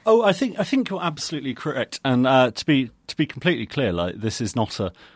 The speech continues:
this is not an argument for girls shouldn't climb trees or, you know,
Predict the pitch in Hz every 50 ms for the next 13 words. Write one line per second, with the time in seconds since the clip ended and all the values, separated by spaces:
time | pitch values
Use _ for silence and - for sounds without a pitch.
0 | _ _ _ _ _ _ _ - 113 - - 117 92 120 104 - - 104 101 98
1 | 98 87 - 95 90 87 - - - - 101 92 87 87 85 - - 110 95 90
2 | 87 - - - 87 92 87 - - 98 95 87 87 82 - - 107 95 85 82
3 | 82 82 80 76 - - - 104 87 82 80 80 82 95 92 87 80 -